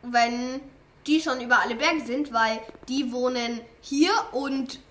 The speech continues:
fünfhundert Kilometer weiter ist die Preisausschreibung so gefühlt. Und, äh, wenn sie dann mal da sind, merken sie, dass es gar keine gibt. Und einen Tag später gefühlt sind sie dann wieder da. Hm, Harry ist nur leider weg.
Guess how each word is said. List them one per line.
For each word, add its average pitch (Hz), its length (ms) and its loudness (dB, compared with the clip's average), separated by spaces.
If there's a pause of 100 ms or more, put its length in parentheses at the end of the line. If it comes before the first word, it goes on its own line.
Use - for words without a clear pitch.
(180)
fünfhundert 311 600 0
Kilometer 269 680 0
weiter 269 560 2 (1080)
ist 254 240 -10
die 240 80 -10
Preisausschreibung 240 1080 -4
so 233 160 -8
gefühlt. 247 420 -6 (420)
Und, 254 180 -12
äh, 233 40 -8 (240)
wenn 254 220 0
sie - 80 -14
dann 226 180 -4
mal 220 120 -6
da 233 180 -2
sind, 415 180 -4
merken 302 240 -4
sie, 262 100 -6
dass 247 180 -4
es 233 120 -12
gar 214 160 -4
keine 220 240 -6
gibt. 480 140 -4 (680)
Und 320 240 -2
einen 254 80 -8
Tag 262 260 2
später 240 360 -4
gefühlt 392 340 -6
sind 370 140 -4
sie 330 80 -2
dann 269 180 -4
wieder 226 180 -4
da. 226 320 0
Hm, 247 260 -2
Harry 254 200 0
ist 208 120 -4
nur 226 140 -8
leider 202 320 -4
weg. 214 160 -6